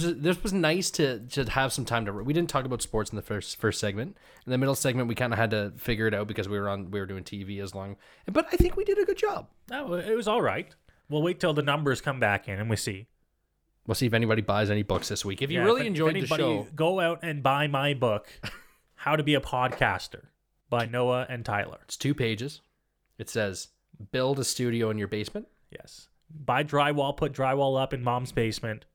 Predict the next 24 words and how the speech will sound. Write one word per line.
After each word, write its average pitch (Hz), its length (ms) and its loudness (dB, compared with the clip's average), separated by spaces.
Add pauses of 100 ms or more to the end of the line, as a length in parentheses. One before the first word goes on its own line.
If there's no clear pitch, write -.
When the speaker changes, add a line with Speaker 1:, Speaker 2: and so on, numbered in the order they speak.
(180)
Speaker 2:
buy 123 160 2
microphones. - 800 -2 (960)
Set 123 220 4
Speaker 1:
Nice. - 80 -10
Speaker 2:
three, 120 200 2
talk. 92 500 0 (120)
Speaker 1:
<laughs> - 140 -20 (300)
Pretty 131 200 2
short 135 280 -2
book. - 360 0 (220)
Speaker 2:
Pretty - 160 -8
short 139 200 0
book. 151 300 2 (340)
Good 156 200 2
read, 139 240 2
though. 95 160 0
You're 110 140 -2
not 117 160 2
gonna 117 120 0
wanna 104 200 0
miss 92 220 -8
it. - 100 -16
Chapter 120 320 -2
two, 151 320 2